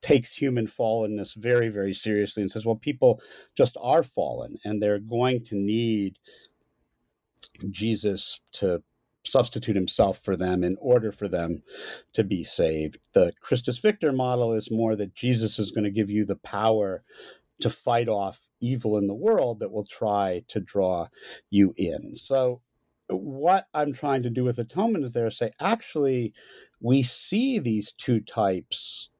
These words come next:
of models of atonement being really, really important in different Christian groups, and they really shape the, the nature of Christianity as a lived religion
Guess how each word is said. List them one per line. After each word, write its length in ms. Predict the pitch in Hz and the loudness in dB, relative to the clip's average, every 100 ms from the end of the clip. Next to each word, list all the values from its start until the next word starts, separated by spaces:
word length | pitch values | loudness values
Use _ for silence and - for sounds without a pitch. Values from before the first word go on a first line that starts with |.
| _ _ - | _ _ -4
of 460 | 113 107 104 98 _ - - - _ - | 0 2 0 -4 _ -18 -18 -20 _ -6
models 680 | 107 110 151 165 95 87 | -2 0 2 2 -2 -2
of 140 | 101 101 | -2 -2
atonement 720 | - 127 143 127 90 82 - _ _ _ - _ _ _ _ _ _ _ - | -2 0 2 2 -2 -4 -10 _ _ _ -20 _ _ _ _ _ _ _ -2
being 360 | 139 127 117 | 0 0 -2
really, 380 | 135 208 214 156 | -2 0 0 -2
really 420 | 113 143 190 170 | -4 0 0 2
important 480 | 117 117 165 170 120 | 0 0 2 2 2
in 140 | 110 | 0
different 320 | 101 127 139 113 | 0 0 0 -2
Christian 400 | 127 120 117 107 | -6 -4 -2 -2
groups, 400 | 156 202 131 117 | 2 0 0 -2
and 120 | 117 | 0
they 140 | 113 | 2
really 720 | 113 110 123 185 240 220 147 | 0 -4 -4 -2 2 2 0
shape 680 | 120 - - 175 156 98 _ - - - - - - _ - | -4 -8 -2 0 0 -2 _ -20 -20 -20 -20 -20 -20 _ -14
the, 640 | 120 113 113 110 107 101 - _ _ - | -6 -2 0 0 -2 -6 -14 _ _ -8
the 300 | 131 107 107 | -6 2 2
nature 580 | 107 107 127 170 - 139 | 2 0 2 0 0 -2
of 140 | 113 | -2
Christianity 720 | - 123 - 117 107 110 110 101 | 0 -2 -2 -2 0 2 2 0
as 100 | 104 | -2
a 60 | |
lived 320 | 101 107 107 | 2 4 4
religion 580 | 101 95 127 123 85 69 | -2 2 4 4 0 -6